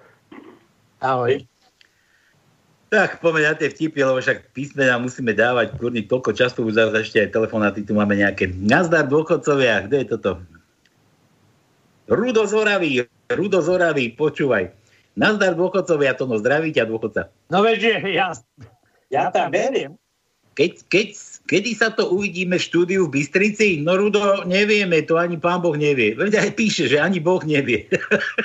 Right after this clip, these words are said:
Speaker 2: <laughs> Ani Boh nevie, no, však núdzový stav na doživotie, no. Tak v pondelok som nebol pozitívny,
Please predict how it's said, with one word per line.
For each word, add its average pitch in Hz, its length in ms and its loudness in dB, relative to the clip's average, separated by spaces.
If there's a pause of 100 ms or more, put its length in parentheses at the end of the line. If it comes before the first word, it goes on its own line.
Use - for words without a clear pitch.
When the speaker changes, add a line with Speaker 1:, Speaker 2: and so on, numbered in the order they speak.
Speaker 2:
<laughs> - 580 -16
Ani 156 280 0
Boh 156 220 2
nevie, 135 380 2
no, 135 180 2
však - 300 -4 (1400)
núdzový 180 500 2
stav 180 380 0
na 160 160 2
doživotie, 139 640 -2
no. 147 300 0 (340)
Tak 165 300 0
v - 100 -20
pondelok 196 460 0
som 156 260 -2
nebol 175 320 0
pozitívny, 160 960 -2